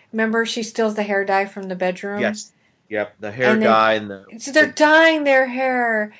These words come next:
Speaker 1: gray, and he's like,
Speaker 2: Ah,
Speaker 1: "It's
Speaker 2: honey.
Speaker 1: brown."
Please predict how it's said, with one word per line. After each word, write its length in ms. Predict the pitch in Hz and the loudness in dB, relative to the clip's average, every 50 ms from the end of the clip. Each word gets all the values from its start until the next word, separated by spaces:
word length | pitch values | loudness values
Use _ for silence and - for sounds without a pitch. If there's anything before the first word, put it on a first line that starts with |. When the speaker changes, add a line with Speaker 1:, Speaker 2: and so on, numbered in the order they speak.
| _ _ _ _ _ _ | _ _ _ _ _ _
Speaker 1:
gray, 1040 | - 254 254 254 269 277 277 269 262 254 247 240 226 220 208 202 196 185 190 196 - _ - - _ - | -10 -6 2 4 6 6 8 6 6 6 4 4 4 4 2 2 0 -2 -6 -8 -12 _ -20 -20 _ -10
and 100 | 226 226 | -8 -6
he's 240 | 233 233 226 214 - | -6 -6 -6 -4 -2
like, 240 | 208 208 202 196 202 | 0 0 0 -2 -6
Speaker 2:
Ah, 60 | - - | -6 -6
Speaker 1:
"It's 200 | 208 214 214 - 185 - - | -6 -6 -6 -8 -16 -12 -6
Speaker 2:
honey. 240 | 190 - 190 190 185 | -2 0 2 2 2
Speaker 1:
brown." 640 | 185 180 180 175 175 170 165 165 165 165 175 175 | 0 0 0 -2 -2 -2 -2 -4 -6 -8 -12 -14